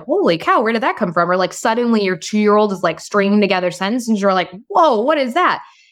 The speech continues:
And it doesn't mean I have, like, perfect mastery over language now or speech. It doesn't mean now I'm, like, an Olympic sprinter. There are these, like, bursts of development, just like there are with anything. And so I think sometimes, and I don't, I don't know, you know, I'm sure there is a lot of really good research about sort of,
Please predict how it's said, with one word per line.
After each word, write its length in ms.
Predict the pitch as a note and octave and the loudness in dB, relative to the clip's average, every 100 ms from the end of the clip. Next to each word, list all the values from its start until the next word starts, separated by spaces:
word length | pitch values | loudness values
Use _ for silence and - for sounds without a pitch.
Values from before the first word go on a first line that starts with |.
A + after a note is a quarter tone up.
| - | 0
And 120 | D4 | 2
it 100 | E4 | 2
doesn't 320 | F#4 G4 F4 | 0 0 0
mean 160 | D4 F#4 | 2 2
I 80 | E4+ | 2
have, 240 | A#3+ F#3 | 0 0
like, 140 | F3 D#3+ _ _ - | -2 -4 _ _ -4
perfect 400 | A3+ A3 G#3 G3+ | -2 0 -2 0
mastery 500 | G3 F3 F#3+ - F#3+ F3+ | 0 0 -2 -2 0 2
over 220 | F3+ F3 | 2 0
language 480 | E3+ G#3+ G3 - - | 2 2 2 -2 -2
now 280 | D3+ E3+ G3+ | 0 2 2
or 100 | F#3 | -2
speech. 580 | - - G3 G#3 - _ - - | -4 -4 -4 -4 -8 _ -10 -2
It 80 | G#3 | 0
doesn't 300 | B3+ B3 A#3 | 2 4 4
mean 160 | B3 | 4
now 180 | G3+ F#3 | 4 2
I'm, 180 | E3+ E3+ | 0 -2
like, 180 | E3 E3 | -4 -4
an 80 | E3 | -4
Olympic 480 | D#3 F#3+ F#3+ F#3 | -2 -2 -2 -4
sprinter. 640 | - - F#3 G#3+ E3 E3 - - - | -6 -6 -2 -2 0 -2 -4 -8 0
There 140 | C4+ A3+ | 2 2
are 180 | B3+ | 2
these, 240 | A3+ A3+ G#3+ | 2 0 0
like, 200 | F3 - | -2 -2
bursts 640 | D#3 G#3+ A3+ A3+ - - | -2 0 0 -2 -12 -6
of 140 | G3 E3 | -6 -4
development, 560 | F3+ F#3 G3+ D#3+ F3+ | -2 0 0 -2 -4
just 200 | A3 G#3+ | -4 -2
like 160 | G#3+ G#3 | -2 0
there 140 | G3+ | 2
are 140 | F#3+ G3 | 2 0
with 140 | G3 | 0
anything. 580 | C#4 C#4+ - D3+ D#3+ D#3+ - - A3+ | 0 -2 -4 -10 -14 -18 -20 -6 0
And 120 | A3+ | 2
so 100 | B3+ | 0
I 80 | A3+ | 0
think 220 | B3 A#3 | -2 -2
sometimes, 520 | A#3+ A#3 A#3+ G3+ G3 | -2 -4 -2 -2 0
and 100 | G3+ | 0
I 60 | G#3 | 0
don't, 220 | G#3 - | -2 -4
I 60 | F#3 | -4
don't 200 | F3 D#3 | -4 -2
know, 280 | D#3+ E3+ E3+ | -2 -4 -6
you 100 | G#3+ | -6
know, 100 | F3 | -2
I'm 100 | D3+ | -2
sure 180 | F3 G3+ | -2 -2
there 100 | F#3 | -2
is 160 | F#3 G3 | 0 0
a 60 | |
lot 160 | F#3+ D#3+ | 2 0
of 120 | D#3+ | -2
really 200 | F3 E3 | -4 -4
good 140 | E3 D#3+ | -4 -4
research 440 | D#3+ F3+ F3+ D#3+ | -6 -6 -6 -6
about 260 | E3 D3 - | -6 -4 -4
sort 200 | F3+ D#3+ | -6 -6
of, 120 | D#3 | -6